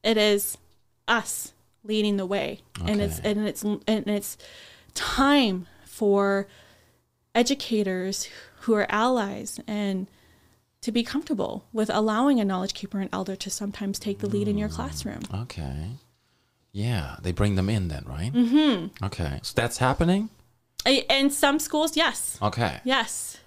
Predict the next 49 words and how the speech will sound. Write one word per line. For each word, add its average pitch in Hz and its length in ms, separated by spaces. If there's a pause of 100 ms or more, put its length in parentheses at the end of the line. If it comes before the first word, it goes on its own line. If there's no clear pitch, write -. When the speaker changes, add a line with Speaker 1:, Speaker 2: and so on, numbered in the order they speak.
(140)
Speaker 1:
And 240 160
when 247 160
I, 247 60
if 233 260
I 226 100
am 233 240
called 240 400
for 262 100
that - 180
support, 247 480
I 233 100
will 226 340 (460)
sometimes 247 380
do 247 140
that 240 260
bridge 220 220
of 240 100
connecting 233 680
and, 190 260 (180)
Speaker 2:
Mm-hmm. 80 400
Speaker 1:
you 220 120
know, 214 280 (160)
or 226 520
say, 233 200
"Here's 220 440
resources 226 580
too 294 320
of 202 180
curriculum 202 400
guides," - 440
or, 190 180
"Here's 208 340
learning 262 320
tools," - 400
right? 277 380 (180)
Speaker 2:
Yeah. 101 380 (160)
How 110 160
the 110 100
kids - 380
then? - 240 (320)
Do 98 120
they, 87 480
how 104 200
do, 120 160
how 113 240
do 107 160
the 101 120
kids - 300
react? 58 540